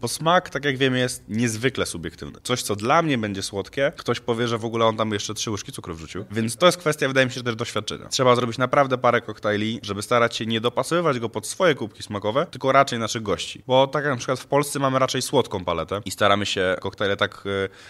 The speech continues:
tak mniej więcej, e, dopracowywać, żeby one trafiały właśnie w ten idealny punkt, ale poza samym koktajlem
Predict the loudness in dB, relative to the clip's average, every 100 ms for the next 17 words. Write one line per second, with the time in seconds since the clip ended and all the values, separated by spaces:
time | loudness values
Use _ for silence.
0 | -6 -2 -2 -2 -4 -4 -4 -4 -2 0
1 | 0 0 0 0 -2 -4 -10 2 2 4
2 | 0 2 0 2 0 0 -4 -4 -2 0
3 | 0 -2 -4 -8 -6 0 2 2 0 -4
4 | -8 -10 -4 2 2 2 2 2 6 4
5 | 4 -6 0 0 0